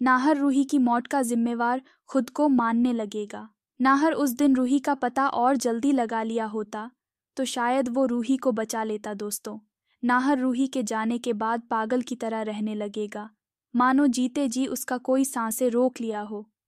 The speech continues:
दोस्तों, अग्नि और दादी किसी भी तरह चाहती हैं नाहर रूही के ख्याल को भूल जाए।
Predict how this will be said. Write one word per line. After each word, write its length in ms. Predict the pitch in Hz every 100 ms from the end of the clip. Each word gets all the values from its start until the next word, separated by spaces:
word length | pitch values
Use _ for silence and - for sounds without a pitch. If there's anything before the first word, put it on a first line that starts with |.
| _ _
दोस्तों, 420 | 240 254 262 294 294
अग्नि 360 | 240 233 269
और 120 | 269 240
दादी 440 | 220 214 226 214 - _ _ -
किसी 340 | 254 254 302
भी 140 | 311 294
तरह 320 | 247 226 247
चाहती 480 | 269 240 233 226 233
हैं 180 | 214 214 - _ -
नाहर 360 | 240 247 269 269
रूही 300 | 262 240 254
के 180 | 269
ख्याल 380 | 269 247 226 233
को 140 | 247 262
भूल 280 | 220 226 226
जाए। 280 | 214 208